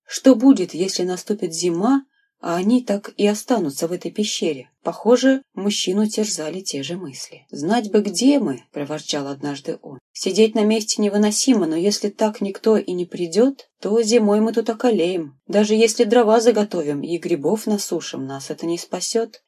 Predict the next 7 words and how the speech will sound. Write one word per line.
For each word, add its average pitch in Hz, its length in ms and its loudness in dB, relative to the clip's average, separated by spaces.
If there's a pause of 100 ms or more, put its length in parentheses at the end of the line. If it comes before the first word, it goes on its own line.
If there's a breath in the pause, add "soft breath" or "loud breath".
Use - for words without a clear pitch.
Без 190 220 -6
теплой 208 420 0
одежды 190 460 0
и 180 40 -2
жилища 185 640 -4 (240)
будет 180 400 -8
туго». 202 360 -2